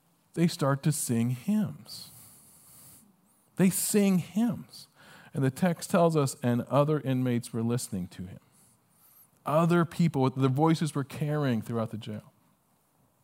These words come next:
Now, there's a couple ways they could have opposed the jailers. They could have tried to fight back, like make a little shank or whatever, like you see on T V. How did they oppose them?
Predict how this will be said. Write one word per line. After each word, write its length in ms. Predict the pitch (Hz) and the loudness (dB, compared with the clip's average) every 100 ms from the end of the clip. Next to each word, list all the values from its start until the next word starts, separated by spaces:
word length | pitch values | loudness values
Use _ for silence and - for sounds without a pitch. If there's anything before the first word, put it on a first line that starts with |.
| _ - - - | _ -20 -10 2
Now, 140 | 143 | 4
there's 180 | 151 165 | 4 4
a 20 | |
couple 260 | 196 202 180 | 4 4 8
ways 300 | 165 160 139 | 8 8 6
they 120 | 139 | 2
could 200 | - 147 | 4 2
have 100 | 131 | 4
opposed 720 | 123 - 143 135 139 127 - - - - - | 2 0 0 2 2 0 -4 -14 -20 -20 -8
the 100 | 123 | -6
jailers. 460 | 117 120 104 - - | 0 2 2 -2 -6
They 80 | |
could 140 | 110 135 | 0 0
have 80 | 135 | 2
tried 140 | 143 | 0
to 60 | 117 | 0
fight 340 | - 127 - | 0 0 0
back, 320 | 117 90 - _ - | -2 -2 -8 _ -2
like 200 | 120 117 | 0 2
make 180 | 120 113 | 2 4
a 40 | |
little 160 | 123 110 | 4 4
shank 440 | - 139 127 120 | 2 4 4 4
or 100 | 110 | 0
whatever, 320 | 101 98 90 90 | -2 0 -2 -2
like 160 | 98 | -6
you 40 | 113 | -4
see 180 | 120 | -2
on 120 | 110 101 | -2 -2
T 200 | 123 113 | -2 0
V. 240 | 120 - - - - - _ _ _ _ _ _ _ | 0 -2 -8 -20 -20 -20 _ _ _ _ _ _ _
How 260 | - 147 | 0 4
did 140 | 156 165 | 6 6
they 120 | 160 | 2
oppose 400 | 151 151 156 170 | 0 2 2 0
them? 260 | 202 214 | -2 -4